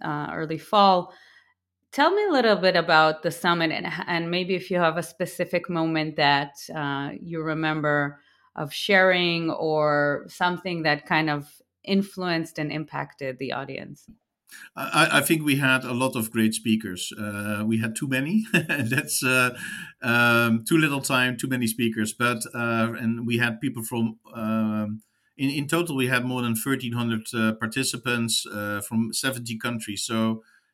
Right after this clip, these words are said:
Speaker 2: that was very well. What I really, uh, there were two presentations which really, uh, we got the most positive feedback on. One was by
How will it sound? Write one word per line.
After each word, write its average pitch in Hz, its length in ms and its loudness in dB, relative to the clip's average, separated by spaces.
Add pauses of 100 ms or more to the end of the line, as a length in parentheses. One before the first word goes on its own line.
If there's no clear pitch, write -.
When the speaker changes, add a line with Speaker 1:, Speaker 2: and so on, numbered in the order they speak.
(140)
Speaker 2:
that 143 180 4
was 135 160 -2
very 120 380 2
well. 113 400 0
What 123 240 -2
I 131 400 4 (440)
really, 170 500 4
uh, 151 140 2
there 139 140 0
were 139 100 2
two 196 320 -2
presentations 139 800 -2
which 123 360 -2
really, 120 680 2 (120)
uh, 110 380 0
we 113 120 2
got 113 200 -2
the 113 60 -4
most 120 400 -2
positive 120 380 -4
feedback 120 400 -4
on. 127 300 -4
One 135 220 -2
was 135 160 -2
by 113 560 0